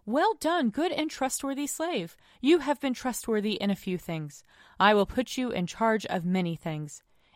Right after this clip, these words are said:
Enter into the joy of your master." Then the one who had received the one talent also came forward, saying, "Master, I knew that you are a harsh man,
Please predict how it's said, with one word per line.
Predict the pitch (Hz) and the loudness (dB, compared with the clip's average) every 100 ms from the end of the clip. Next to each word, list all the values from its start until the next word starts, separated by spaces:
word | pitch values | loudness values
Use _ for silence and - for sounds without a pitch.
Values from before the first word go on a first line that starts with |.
| - | 0
Enter | 269 269 262 247 | 2 2 2 2
into | - 214 208 190 | 2 2 0 0
the | 190 | -2
joy | 190 175 175 | 0 0 0
of | 170 | -2
your | 175 170 | -2 -2
master." | 165 160 - 165 151 147 - _ _ _ _ - | -2 -4 -6 -6 -6 -8 -18 _ _ _ _ 0
Then | 202 277 | 2 4
the | 285 | 2
one | 262 262 | 2 2
who | 240 | 2
had | 262 233 | 0 0
received | 262 - 254 226 | -2 -2 -4 0
the | 247 | 2
one | 233 185 | 2 2
talent | - 165 151 147 | 0 -4 -4 -6
also | 156 170 - 175 | -4 -4 -2 -4
came | - 185 | -2 -4
forward, | 180 180 156 147 143 - _ _ _ - | -2 -2 -2 -4 -6 -14 _ _ _ -12
saying, | - 180 165 156 151 _ _ _ _ _ - | 0 2 2 -2 -8 _ _ _ _ _ -2
"Master, | 185 180 - 160 - _ _ _ - | 0 0 0 -2 -2 _ _ _ -6
I | 196 | 2
knew | 208 247 | 4 4
that | 240 | 2
you | 202 | 2
are | 190 | 2
a | 180 | 0
harsh | - 247 - - | -2 -4 -4 -4
man, | 170 156 151 | -4 -4 -8